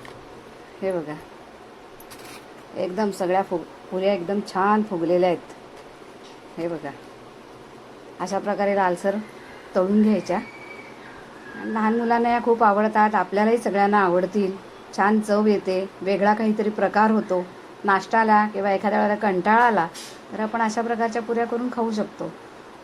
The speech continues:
या पुऱ्या आपण टोमॅटो सॉसबरोबर किंवा वेगवेगळ्या चटण्या असतात त्याच्याबरोबर,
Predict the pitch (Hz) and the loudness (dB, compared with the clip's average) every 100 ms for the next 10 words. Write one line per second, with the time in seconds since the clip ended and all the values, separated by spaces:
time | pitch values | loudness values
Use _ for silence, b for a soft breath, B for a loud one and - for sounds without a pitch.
0 | - - - - 214 226 220 233 233 226 | -20 -20 -18 -6 -2 0 -2 -2 0 0
1 | 220 226 226 220 202 202 214 214 190 185 | 0 -4 -2 0 0 -2 -2 0 -2 0
2 | 202 180 190 185 180 196 208 220 214 220 | -2 -2 0 0 0 -4 -4 -2 -2 -2
3 | 220 220 226 208 208 220 208 214 208 196 | -2 -2 -2 -2 -2 -2 -2 -4 -2 -2
4 | 185 190 185 175 185 | 0 -2 -2 0 0